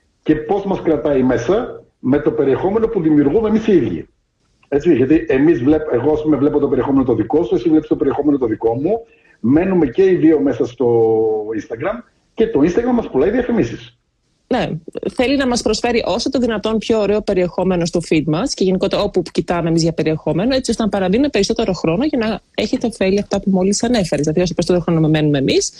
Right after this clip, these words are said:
Speaker 2: τόσο μεγαλύτερο όφελος έχει το Instagram. Και για να το κάνει αυτό, μας πετάει το τυράκι, το οποίο τυράκι το υπολογίζει ο αλγόριθμος, λέει, «Κάτσε, τι θέλει η Δήλμα να δει;» Α, της πετάω ό,τι θέλει να δει μπροστά της, έτσι ώστε να παραμείνει όσο περισσότερη ώρα γίνεται σε αυτή την πλατφόρμα που λέγεται Instagram.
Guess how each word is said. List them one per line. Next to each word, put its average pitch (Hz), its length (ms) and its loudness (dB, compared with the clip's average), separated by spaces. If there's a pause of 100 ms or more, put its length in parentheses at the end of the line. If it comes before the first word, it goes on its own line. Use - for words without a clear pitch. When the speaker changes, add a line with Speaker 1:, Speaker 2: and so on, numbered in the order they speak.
(240)
Speaker 2:
τόσο 247 200 0
μεγαλύτερο 220 460 2
όφελος 220 380 0
έχει 247 420 2 (760)
το 294 100 0 (100)
Instagram. 151 400 2
Και 170 80 -2
για 180 80 4
να 170 60 0
το 175 80 -2
κάνει 208 200 -2
αυτό, 190 180 -2
μας 349 120 0
πετάει 277 220 -2
το 277 100 -2
τυράκι, 196 600 0 (560)
το - 80 -2
οποίο 226 200 0
τυράκι 220 300 0
το 220 100 -4
υπολογίζει 208 420 0
ο 202 40 0
αλγόριθμος, 180 400 -2
λέει, 220 100 0
«Κάτσε, 214 220 -4
τι 226 120 0
θέλει 214 180 2
η 190 40 4
Δήλμα 180 220 2
να 170 140 -2
δει;» 185 300 0 (220)
Α, 190 40 -2
της - 120 -4
πετάω 220 340 -4
ό,τι 277 260 -2
θέλει 185 260 -2
να 175 120 -4
δει 170 100 0
μπροστά 160 360 -4
της, - 160 -4
έτσι 240 140 -2
ώστε 220 140 -4
να 208 80 -4
παραμείνει 214 440 -2
όσο 320 360 -4
περισσότερη 214 440 -2
ώρα 196 120 0
γίνεται 196 320 2
σε 196 100 -2
αυτή 185 140 -2
την 180 200 0
πλατφόρμα 175 380 -2
που 165 80 -2
λέγεται 165 400 0
Instagram. 156 360 -4